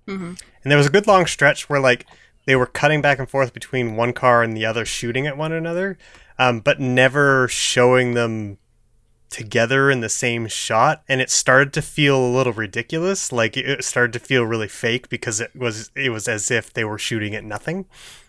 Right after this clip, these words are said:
Speaker 2: because I had no idea where they were. I, I don't know. It, like, most of the, most of the action I, I, I felt was, you know, at best okay, um, and, um, sometimes not very well shot.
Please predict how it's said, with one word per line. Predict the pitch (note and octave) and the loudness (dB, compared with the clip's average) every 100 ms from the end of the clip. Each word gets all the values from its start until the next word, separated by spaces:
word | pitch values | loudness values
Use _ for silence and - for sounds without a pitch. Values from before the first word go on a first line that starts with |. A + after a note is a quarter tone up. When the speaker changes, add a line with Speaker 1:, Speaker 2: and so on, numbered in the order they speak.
| _ _ - | _ _ -10
Speaker 2:
because | A2+ G#2 | -8 -6
I | G#2 | -4
had | |
no | A2 A2+ | -2 0
idea | G#2+ A2 A2 | 0 0 -2
where | G#2+ | -2
they | G#2 | -2
were. | G#2 A2+ F#3 F3 | -4 -4 -4 2
I, | B2+ B2 | 2 4
I | |
don't | - A#2+ | 2 2
know. | B2 B2 | 4 4
It, | C#3 C#3 C#3+ | 2 0 4
like, | C#3 - - - - - - | 4 4 -8 -16 -16 -16 -4
most | C#3+ F3 F#3+ | 4 4 4
of | G3 | 2
the, | D#3 D3 D3 | 0 0 2
most | D#3+ F#3+ - | 4 4 2
of | C#3+ | 0
the | C3 | 4
action | A#2+ C3 - C3 | 4 4 0 -4
I, | A#2+ A#2+ | -4 -2
I, | B2 A#2+ A2+ A2 - - _ _ | -2 -2 -4 -14 -20 -20 _ _
I | - A#2+ | -6 -6
felt | - - A#2+ A2+ - - _ | -2 0 2 0 -10 -20 _
was, | C3+ B2 A2+ G#2 G2+ - _ _ _ _ _ _ _ | -10 -4 -2 -4 -8 -10 _ _ _ _ _ _ _
you | C#3+ | -6
know, | B2 G#2+ F#2+ | -4 -4 -4
at | B2+ - | -6 2
best | D#3+ D#3+ - | 4 4 2
okay, | D3 - C3+ B2+ B2+ A#2 - _ - _ B2 | 0 2 4 6 4 2 -2 _ -20 _ 0
um, | A#2 A2+ G#2+ G#2+ - | 2 2 -2 -8 -2
and, | B2 A#2 A2+ G#2+ G#2 _ - | 0 0 -2 -6 -10 _ -4
um, | B2 A2+ | -2 -2
sometimes | - C#3 C3 B2+ A2+ G#2 | -2 -2 0 -2 -2 -2
not | A#2 G#2+ _ A#2+ | -2 -2 _ -2
very | A#2 G#2+ | 0 2
well | G#2 G2+ | 0 -2
shot. | - A2 G2+ | -4 -8 -8